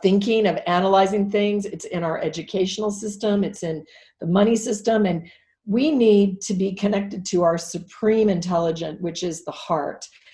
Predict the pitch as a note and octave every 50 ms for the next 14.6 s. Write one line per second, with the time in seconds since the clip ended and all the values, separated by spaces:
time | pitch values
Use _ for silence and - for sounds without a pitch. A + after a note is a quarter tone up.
0 | _ _ _ _ _ - F3 F3+ F#3+ F#3 G3 G3+ G3+ - - - - - - F#3+
1 | G3+ A3 C4 D#4+ F4 E4 A#3 G3 G3 - - - G3 F3+ F#3 F#3 F3+ F3 E3 E3
2 | D#3+ D3+ - D3+ C#3+ D3 C3+ - - - - - - _ _ _ _ _ _ _
3 | - G3 F#3 E3+ A3 A3+ B3 C#4 D#4+ F4 D#4 A3+ G#3 G3 F#3 F3 E3+ E3+ E3 D#3+
4 | E3 D#3+ - - E3+ E3+ E3 D#3 D3+ D3 D3 - D#3 D3 C#3+ C#3+ C#3+ - - D3+
5 | D#3 D#3+ D#3 F#3+ F#3+ G#3 A#3 B3 A#3+ G#3 F3+ F#3 E3 - - F3+ E3 E3 E3+ E3
6 | E3 E3+ F#3 F#3 F#3+ F#3+ F#3 F3+ F3+ F3 F3 F3 E3+ E3+ E3+ E3+ F3 - - F3
7 | D#3+ D#3 D3 D3 C#3+ - _ _ _ _ _ - F#3+ E3+ F#3+ G3+ G#3 F#3+ - -
8 | - - D#3 D3 - - - F3 F3+ F3 E3 D#3+ E3+ E3 D3 D3 E3 E3 F#3+ F#3+
9 | E3 D3 D3 - - - G#3 F#3 F#3+ F#3+ - - - - _ - C#4+ D#4+ E4 D#4
10 | D#4 C#4 A#3 G#3 G3+ G#3 G#3 A3 B3 A3 G#3 G#3 G3+ G3 F#3 F#3 F#3 - - B3+
11 | C4 B3 A3+ F#3+ F3 E3+ F3 F3+ F#3 G3 G#3 A3+ B3 B3 A#3 - G#3 F#3+ - -
12 | - G3+ G3 G3 - - G#3 G#3 G3+ G3+ G3+ G3 E3+ E3 F3+ F#3 F3+ F3+ - -
13 | F3 F3 E3+ E3+ E3 E3 - - F#3 - - - - B3 B3+ C4 B3 A3+ G#3 G#3+
14 | - E3+ D#3+ D#3+ D#3+ D#3 D#3+ D#3+ D#3 - -